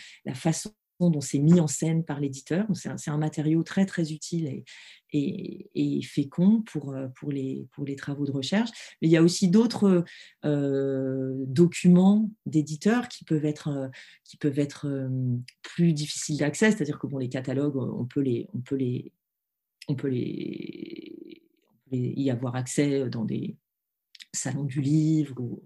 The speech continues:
assez facilement, en ligne, bien évidemment. Euh, mais, euh, on peut aussi travailler à partir des dossiers de presse, euh, des documents internes, des organigrammes, euh, des comptes rendus de réunion. Voilà, bon, ça, souvent, c'est lié à un travail un peu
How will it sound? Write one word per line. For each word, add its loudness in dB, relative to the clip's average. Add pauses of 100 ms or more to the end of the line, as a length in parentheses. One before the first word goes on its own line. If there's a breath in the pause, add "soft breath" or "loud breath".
assez -6
facilement, 0
en -4
ligne, 8
bien -6
évidemment. 0 (560 loud breath)
Euh, -2
mais, 6
euh, 0
on 0
peut 2
aussi 2
travailler 2
à 0
partir -6
des -4
dossiers 2
de -4
presse, 0 (680 loud breath)
euh, -2
des 6
documents 0
internes, 4 (100)
des -2
organigrammes, 0
euh, -2
des -2
comptes -8
rendus -4
de 2
réunion. 2
Voilà, -2
bon, -8
ça, -4
souvent, -6
c'est -4
lié 2
à -4
un -8
travail -6
un -4
peu -2